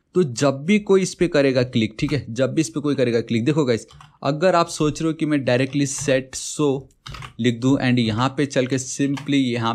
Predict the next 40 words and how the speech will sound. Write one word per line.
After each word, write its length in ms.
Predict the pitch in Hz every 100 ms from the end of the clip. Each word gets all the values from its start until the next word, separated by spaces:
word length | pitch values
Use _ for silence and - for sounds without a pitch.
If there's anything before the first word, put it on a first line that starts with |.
| -
पे 120 | 139 156
ये 120 | 123
जो 140 | 123 127
मेरी 220 | 123 123
so 220 | 127 131
की 60 | 123
वैल्यू 160 | 123 117
इस 120 | -
तरीके 180 | 123 123
से 120 | 123
रख 100 | 113
दूंगा, 280 | 113 110 127 - - - - - - -
तो 100 | 147
यहाँ 220 | 131 127
पे 100 | 131
देखो 220 | 123 107
गाइस, 260 | 101 101 - -
नहीं, 200 | 113 120 117
आंसर 420 | 131 139 135 165 151
नहीं 400 | 135 131 127 135
आने 200 | 127 131
वाला, 180 | 127
एक 260 | 127 151 -
प्रॉब्लम 300 | 139 131 135
होने 200 | 127 120
वाला 160 | 117 120
है। 60 |
यहाँ 160 | 110 107 135
पे 60 |
गाइस 240 | 131 135 143
ये 60 |
इन्फिनाइट 500 | 127 143 139 139 131
लूप 200 | 131 131
पे 60 | 135
जा 140 | 110 107
चुका 220 | 110 110
है, 60 |
ठीक 140 | 104 123
है, 80 | 113
देखो 220 | 104